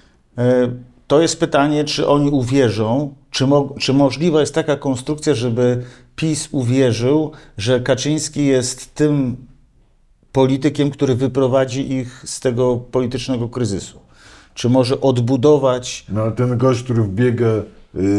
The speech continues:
Speaker 2: na trybunę, znowu bez trybu i krzyczy, że, że jest pan agentem, to nie wygląda na faceta, który jest kogokol-, kogokolwiek z jakichkolwiek kłopotów
Speaker 1: Ale my to
Speaker 2: wyprowadzić.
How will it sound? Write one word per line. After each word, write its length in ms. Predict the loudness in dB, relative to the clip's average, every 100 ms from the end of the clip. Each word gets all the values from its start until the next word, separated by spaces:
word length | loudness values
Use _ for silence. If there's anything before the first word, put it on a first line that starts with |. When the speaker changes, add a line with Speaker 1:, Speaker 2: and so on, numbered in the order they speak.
| 0 0 0
Speaker 2:
na 160 | -2
trybunę, 640 | 0 -2 0 0 0 -2 -4 -6 -4
znowu 320 | 0 0 2 0
bez 280 | 0 0
trybu 420 | 0 0 2 2 0
i 60 |
krzyczy, 420 | -2 -6 -4 -4
że, 340 | -2 0 0 -2
że 140 | 0
jest 200 | 0 0
pan 200 | 0 0
agentem, 560 | 2 2 0 0 -2 -2 -8 -18 -4
to 80 | 0
nie 140 | 2
wygląda 420 | 2 0 0 0 0
na 140 | 0
faceta, 440 | 0 0 -2 -4
który 240 | -4 -2 -2
jest 120 | -2
kogokol-, 560 | 0 0 0 0 0 -2 -10 -12
kogokolwiek 640 | 0 2 4 2 4 2 2
z 40 |
jakichkolwiek 520 | -2 -2 0 2 2
kłopotów 680 | 2 0 2 0 -2 -6 -8 -2
Speaker 1:
Ale 180 | 0
my 100 | 2
to 160 | 2 2
Speaker 2:
wyprowadzić. 120 | 2